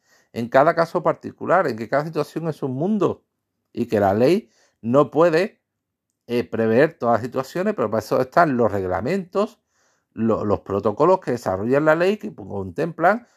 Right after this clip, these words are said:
una serie de casuísticas, y que, por ejemplo, en el aborto, pues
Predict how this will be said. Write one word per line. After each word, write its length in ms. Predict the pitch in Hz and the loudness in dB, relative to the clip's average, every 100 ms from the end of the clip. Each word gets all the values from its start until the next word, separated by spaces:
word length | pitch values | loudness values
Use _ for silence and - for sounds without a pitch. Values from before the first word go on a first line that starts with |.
| _ - | _ -10
una 220 | 165 185 | -2 -2
serie 260 | - 131 117 | 0 0 0
de 80 | |
casuísticas, 800 | 98 95 110 185 - 233 285 - _ _ _ _ _ _ _ _ | -2 -8 -6 -8 -8 -10 -8 -10 _ _ _ _ _ _ _ _
y 100 | 117 | 0
que, 140 | 117 95 | 2 2
por 120 | 107 | 2
ejemplo, 220 | 127 127 | 2 2
en 80 | 113 | 2
el 80 | 95 | 4
aborto, 640 | 107 185 - 185 247 - _ _ _ _ | 4 4 2 -2 -2 -4 _ _ _ _
pues 280 | 101 113 - | -6 -6 -6